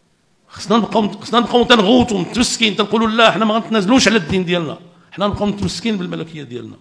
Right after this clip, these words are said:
سيدنا بصفته امير المؤمنين هو حسن، قال لك: "انا بصفتي امير المؤمنين ما يمكنش واحد الحاجه حلال نرد حرام، ولا واحد الحاجه حرام نرد حلال"، وان كيخصو المسانده. <laughs> الا قلنا وقال لنا سيدنا: "هذا الشيء نمشيو دابا نعسو"، الا نعستي وراه هذاك الشيء اللي كنقول لكم دابا غادي نتلقاوه،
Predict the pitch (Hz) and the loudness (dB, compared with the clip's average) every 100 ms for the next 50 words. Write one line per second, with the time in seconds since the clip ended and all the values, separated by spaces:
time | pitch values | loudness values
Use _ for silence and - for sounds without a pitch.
0 | _ _ _ _ _ _ _ _ _ _ | _ _ _ _ _ _ _ _ _ _
1 | _ _ _ _ _ _ 190 170 185 196 | _ _ _ _ _ _ -10 -4 -2 -2
2 | 185 202 170 190 180 185 190 208 190 208 | -4 -4 0 0 0 -2 0 0 0 0
3 | - 247 147 - 185 180 202 226 196 - | 0 -2 -2 -6 -8 -6 -4 -4 -4 -6
4 | - 170 185 185 190 202 226 208 208 277 | -8 -8 -6 -4 -4 -4 -4 -4 -4 -4
5 | - 170 170 - 175 - 190 190 160 151 | -6 -8 -8 -8 -6 -4 -4 -2 -4 -6
6 | - 247 294 - - - _ 170 180 160 | -2 -2 -2 -8 -20 -20 _ -4 -2 -2
7 | 143 156 - 165 165 131 120 - 101 - | -4 -6 -4 -4 -4 -6 -8 -10 -12 -16
8 | - _ _ _ _ _ - 180 202 208 | -20 _ _ _ _ _ -4 -2 -2 -2
9 | 214 - 254 247 - 311 277 233 226 - | -6 -4 -2 0 2 2 2 0 -4 -10
10 | 220 - - _ _ _ - 226 247 233 | -12 -12 -20 _ _ _ -6 0 0 2
11 | 240 226 233 226 214 202 202 202 - 208 | 4 4 2 0 -4 -4 -2 -2 -2 -6
12 | 185 196 190 202 175 262 453 370 214 220 | -4 -2 -2 -2 -2 2 2 0 -2 -2
13 | 147 - 247 226 214 - 214 202 202 202 | -2 -6 -4 -4 -4 -6 -6 -4 -2 -2
14 | 202 196 208 196 190 160 - 143 - - | -4 -2 -2 -2 -4 -6 -2 0 0 -6